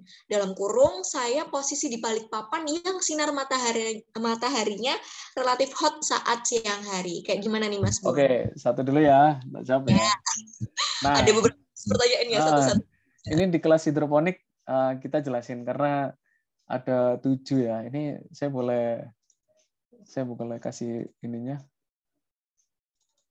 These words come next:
Speaker 2: Open ya. Eh, e-course P P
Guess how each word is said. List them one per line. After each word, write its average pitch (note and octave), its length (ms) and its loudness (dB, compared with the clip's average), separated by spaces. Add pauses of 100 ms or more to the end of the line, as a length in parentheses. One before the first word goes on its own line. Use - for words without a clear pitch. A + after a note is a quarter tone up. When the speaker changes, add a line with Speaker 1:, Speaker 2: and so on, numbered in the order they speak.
(1500)
Speaker 2:
Open B2+ 360 -8
ya. G#2 160 -14 (3500)
Eh, A2 560 -10
e-course - 400 -16
P - 80 -12
P - 80 -16